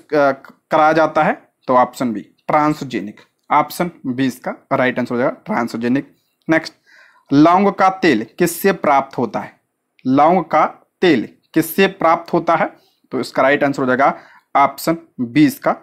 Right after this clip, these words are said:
करेक्ट आंसर हो जाएगा, साइजिजियम एरोमेटिकम की पुष्प कलिका से, ऑप्शन बी। नेक्स्ट, संवेग का सबसे निकट संबंध किससे है? संवेग का सबसे निकट संबंध किससे है?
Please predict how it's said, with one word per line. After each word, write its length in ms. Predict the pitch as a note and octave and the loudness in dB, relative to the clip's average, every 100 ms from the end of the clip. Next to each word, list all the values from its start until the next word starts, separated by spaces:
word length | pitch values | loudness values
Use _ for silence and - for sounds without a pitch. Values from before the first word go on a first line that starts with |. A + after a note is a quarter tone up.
| _ - | _ -6
करेक्ट 220 | C3 G2+ | -4 -2
आंसर 180 | G#2 - | -6 -8
हो 60 | G#2 | -12
जाएगा, 140 | - _ _ _ | -12 _ _ _
साइजिजियम 800 | - D3 E3 D3 C#3+ C3+ D#3 G3 - _ - | -2 2 2 2 0 0 0 -2 -10 _ -2
एरोमेटिकम 920 | D3 D#3+ E3+ C#3+ C#3 C#3+ C3+ D#3+ G3+ - | 2 2 0 0 0 -2 -2 -2 -2 -8
की 120 | F#3+ F#3 | -6 -6
पुष्प 380 | - G#3+ - G#3+ - | 0 -2 0 -8 -2
कलिका 320 | B2 G#2+ - | -2 -2 -8
से, 200 | - - _ _ _ | -14 -20 _ _ _
ऑप्शन 380 | C#3 D3+ - F3 F3 _ - | -2 -2 -2 -6 -6 _ -10
बी। 180 | A2+ - _ _ _ _ _ _ _ _ D3+ | -8 -8 _ _ _ _ _ _ _ _ -2
नेक्स्ट, 320 | D#3 - - _ _ _ _ | -2 -2 -20 _ _ _ _
संवेग 520 | - F3 E3+ E3+ G3 G3 | -6 0 2 2 0 0
का 120 | G3 | -2
सबसे 400 | - E3 - F#3+ | 0 -2 0 -2
निकट 380 | F3+ E3 E3+ E3 | 0 0 -2 -4
संबंध 480 | - D3+ D3+ E3 | -2 0 2 2
किससे 340 | E3 D3+ - A2 | 0 -2 -4 -10
है? 140 | B2+ _ _ _ - _ _ | -12 _ _ _ -20 _ _
संवेग 500 | - C3+ C#3 D3+ E3 | -4 -2 2 0 0
का 160 | - F3+ | 0 0
सबसे 420 | F3 C#3+ - F3+ | 0 -4 0 2
निकट 360 | D#3+ D#3 F3 - | 2 0 -4 -4
संबंध 460 | - D3+ D#3+ D#3 | -2 2 2 0
किससे 360 | C#3+ C#3+ - E3 | 0 -4 -2 -2
है? 120 | A3+ | -2